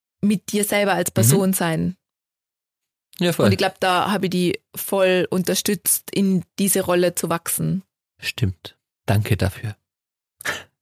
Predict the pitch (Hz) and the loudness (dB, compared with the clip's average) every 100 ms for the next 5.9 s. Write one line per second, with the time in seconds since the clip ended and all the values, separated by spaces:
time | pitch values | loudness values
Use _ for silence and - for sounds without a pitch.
0 | _ - 214 202 202 196 202 - 202 190 | _ -6 -2 0 -2 -2 -4 -2 -4 -4
1 | - - - - - - - 330 180 - | -4 -6 -6 -8 -2 -2 0 0 0 0
2 | 131 - - - - - - - - 370 | 0 0 -4 -6 -4 -4 -2 0 0 0
3 | - 349 440 - 285 - - 262 233 214 | 0 2 2 2 0 0 0 2 2 4
4 | 202 180 - 170 127 180 180 113 160 190 | 2 2 0 2 2 2 0 -4 -4 -4
5 | 175 165 147 151 _ - 151 160 127 | -6 -6 -6 -8 _ 0 4 4 4